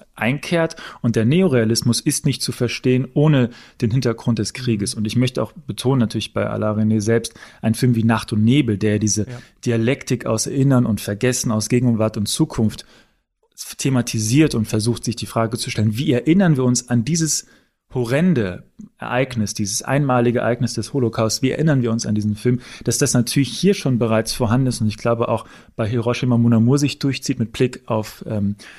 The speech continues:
Speaker 1: eben die Atombomben, die abgeworfen wurden
Speaker 2: Mhm.
Speaker 1: über Hiroshima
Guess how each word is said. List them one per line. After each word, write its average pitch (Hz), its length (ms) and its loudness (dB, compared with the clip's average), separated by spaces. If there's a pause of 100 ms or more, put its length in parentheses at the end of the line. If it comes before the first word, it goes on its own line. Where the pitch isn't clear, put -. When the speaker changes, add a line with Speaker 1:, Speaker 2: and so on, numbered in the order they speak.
(340)
Speaker 1:
eben 110 240 -4
die 107 160 -6
Atombomben, 123 580 0
die 117 140 0
abgeworfen 117 520 -2
wurden 113 160 -2
Speaker 2:
Mhm. 131 40 -2
Speaker 1:
über 123 100 -2
Hiroshima 123 560 0